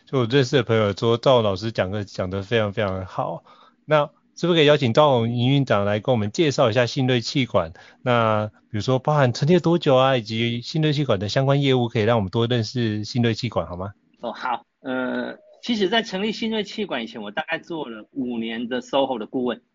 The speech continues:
Speaker 1: 嗯。
Speaker 2: 跟讲师。好，那后来跟我的合伙人，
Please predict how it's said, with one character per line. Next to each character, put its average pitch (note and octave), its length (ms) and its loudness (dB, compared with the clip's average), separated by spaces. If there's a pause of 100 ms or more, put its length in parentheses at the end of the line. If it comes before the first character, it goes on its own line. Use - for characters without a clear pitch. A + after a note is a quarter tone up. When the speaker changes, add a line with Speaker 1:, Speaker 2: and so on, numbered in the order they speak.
(340)
Speaker 1:
嗯。 B2 220 -2 (160)
Speaker 2:
跟 C#3 220 -2
讲 - 240 -6
师。 B2 340 -6 (180)
好， A2 140 -10
那 D3 160 0
后 D#3 160 -2
来 A#2+ 160 0
跟 C#3 480 -8
我 G#2 160 -14
的 A2 80 -8
合 A#2+ 180 -8
伙 A2 160 -8
人， G2 240 -14